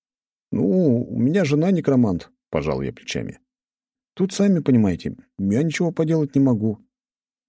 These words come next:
Только отвернёшься, а она уже какую-нибудь мёртвую сущность подняла и играется с ней».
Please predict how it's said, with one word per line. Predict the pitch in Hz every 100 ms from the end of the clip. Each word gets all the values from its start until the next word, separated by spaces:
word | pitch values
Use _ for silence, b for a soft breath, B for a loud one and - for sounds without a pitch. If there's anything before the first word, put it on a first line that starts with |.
| _ _ -
Только | 202 -
отвернёшься, | 165 175 175 190 - 95
а | 104 123
она | 156 156
уже | 120 123 101
какую-нибудь | 113 - 131 110 107 101
мёртвую | 113 113 110 104
сущность | - 151 139 123 -
подняла | 117 120 117 104
и | 101
играется | 87 120 117 110
с | 95
ней». | 104 98